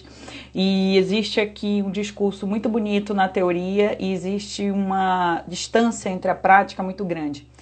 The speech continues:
E eu sou apaixonada pela prática, vocês sabem, eu adoro, discuto as teorias, mas uma coisa é a gente dar aula, escrever artigo, escrever texto, responder, é, é, consultas na teoria, e outra coisa é a gente sentar na frente do computador, escrever um parecer, assinar,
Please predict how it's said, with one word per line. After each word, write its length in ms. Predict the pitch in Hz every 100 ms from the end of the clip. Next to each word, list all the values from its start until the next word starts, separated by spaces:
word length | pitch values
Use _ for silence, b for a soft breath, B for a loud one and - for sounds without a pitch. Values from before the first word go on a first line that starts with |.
| b b b
E 140 | 185
eu 80 | 190
sou 160 | 208 226
apaixonada 460 | 220 214 214 208
pela 180 | 208 220
prática, 480 | 214 - 165 151 -
vocês 320 | 165 170 190
sabem, 340 | - 170 143 147
eu 60 |
adoro, 340 | 139 170 208 202
discuto 460 | - - 214 220
as 80 | 196
teorias, 480 | - 165 151 196 208
mas 200 | 208 196
uma 120 | 196
coisa 240 | 190 190
é 40 | 190
a 40 |
gente 260 | 190 202 202
dar 120 | 226
aula, 400 | 208 202 220 226
escrever 380 | 208 202 180 185
artigo, 480 | 190 - - 202 202
escrever 380 | 202 175 170 208 -
texto, 580 | 196 202 226 - 202 - B B
responder, 840 | - 196 - 214 185 190 196 196 - -
é, 500 | 180 175 170 165 160 - -
é, 140 | 180
consultas 960 | 170 208 208 - 214 208 196 175 165 - -
na 140 | 190
teoria, 580 | 185 202 202 196 208 226 B B -
e 100 | 214
outra 220 | 214 226
coisa 340 | 226 214 214
é 20 | 220
a 60 |
gente 180 | 214 208
sentar 440 | - 240 233 208
na 100 | 202
frente 320 | 202 202 190 -
do 80 |
computador, 920 | 190 180 170 214 208 202 208 226 262 262
escrever 420 | 202 - 202 185
um 80 | 180
parecer, 640 | 196 190 214 - 214 226 226
assinar, 680 | 214 208 202 196 214 208